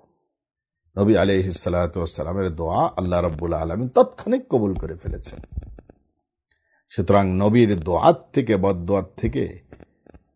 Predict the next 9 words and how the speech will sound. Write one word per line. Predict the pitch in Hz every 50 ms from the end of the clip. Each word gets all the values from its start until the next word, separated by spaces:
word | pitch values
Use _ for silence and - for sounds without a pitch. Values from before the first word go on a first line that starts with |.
| -
বেঁচে | 82 80 95 95 - - 120
থাকা, | 87 92 98 87 - 107 98 85 - -
এটা | - 85 85 - 87
হলো | 82 85 85 95 120 - - - - _ _ - - _ _ _ _
প্রত্যেকটি | 117 117 - - - 185 - - 131 110
মানুষের | 92 87 95 117 123 - - 107 95 85
জন্য | 87 90 87 90 85 82
হলো | 78 76 85 95 143 - - - _ _ _ - - - _ 92
জরুরি। | 85 87 85 82 82 73 73 73 -